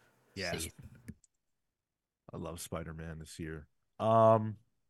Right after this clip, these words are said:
Speaker 1: so, all right. Superman wins Best Superhero of the Year. No surprises yet. Most shocking announcement or news story. This year had a lot of crazy shit happen.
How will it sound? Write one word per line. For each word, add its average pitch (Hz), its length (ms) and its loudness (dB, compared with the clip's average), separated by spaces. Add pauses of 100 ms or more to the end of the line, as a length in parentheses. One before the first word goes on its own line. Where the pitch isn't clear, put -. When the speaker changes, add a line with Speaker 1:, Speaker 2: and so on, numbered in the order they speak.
(320)
Speaker 1:
so, 147 260 12
all 151 140 12
right. 143 240 10 (240)
Superman 170 760 6
wins 135 300 2
Best 131 280 4
Superhero 117 520 4
of 98 100 0
the 101 100 -2
Year. 87 300 -4 (880)
No 113 120 2
surprises 123 720 8
yet. 104 380 -2 (1120)
Most 180 600 8
shocking 208 760 8
announcement 175 800 4 (120)
or 123 160 2
news 135 420 4
story. - 440 -8 (460)
This 180 200 4
year 202 140 8
had 185 160 12
a 160 80 12
lot 147 300 12
of 135 100 0
crazy 135 760 2
shit 117 300 0
happen. 82 380 -6